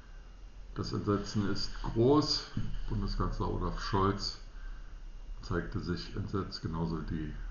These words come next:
Außenministerin Annalena Baerbock und viele andere. Dabei stellt sich die Frage, was eigentlich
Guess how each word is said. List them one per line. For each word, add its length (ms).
Außenministerin 960
Annalena 500
Baerbock 500
und 100
viele 260
andere. 460
Dabei 220
stellt 300
sich 180
die 80
Frage, 500
was 440
eigentlich 840